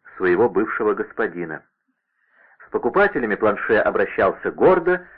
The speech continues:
говорил отрывисто, как богатый купец, который всем продает, но никого не зазывает.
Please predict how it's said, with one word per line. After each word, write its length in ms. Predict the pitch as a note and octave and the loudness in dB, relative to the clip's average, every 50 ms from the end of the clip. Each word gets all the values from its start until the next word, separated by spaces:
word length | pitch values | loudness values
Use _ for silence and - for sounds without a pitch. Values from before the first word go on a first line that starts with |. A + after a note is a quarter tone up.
| - - _ | -20 -20 _
говорил 400 | - F2+ F2 F2 F2+ F2+ F#2+ F2+ | -4 0 2 2 2 2 4 2
отрывисто, 640 | F2+ F2 - G2 G2+ C3 F3 F3 E3+ - - - D3 | 2 0 0 0 2 2 2 2 0 -2 -6 -8 -6
как 220 | - A#2+ A2 - A#2+ | -4 -2 -4 0 0
богатый 420 | G#2 F#2+ F2+ A2+ G#2+ - - G#2 | 0 2 2 2 2 0 -2 -6
купец, 440 | - - A2 - A2+ A2 G#2+ G#2 - - - - - - - - | -6 -6 -6 -2 2 2 2 2 0 -6 -14 -20 -20 -20 -20 -8
который 360 | - - G2 - G#2 G#2 G#2+ G#2+ - - | -6 -4 0 0 0 0 0 -2 -4 -2
всем 240 | - G#2+ G#2 G2+ G2 | 0 0 0 0 -2
продает, 640 | - F#2+ F#2+ F2 F2+ F2+ F2+ A2 E3+ G3 G3 - - - - - - - _ _ | -2 -2 0 2 2 2 4 4 4 4 2 -2 -8 -20 -20 -20 -20 -20 _ _
но 380 | - F#2 F2 - B2+ C#3+ D3+ - - | -10 -4 0 2 2 2 2 0 -2
никого 520 | B2 B2+ B2+ - B2+ G#2+ F2+ F2 F#2 G2 | -4 -6 -2 0 2 2 4 4 2 2
не 120 | G2+ A2 | 0 -2
зазывает. 640 | G#2 G2+ A#2 G#2+ G#2+ A#2+ G#2 F2+ E2 D#2 D2+ D2 - | -4 -6 -6 -4 -2 -2 0 0 -2 -2 -4 -8 -12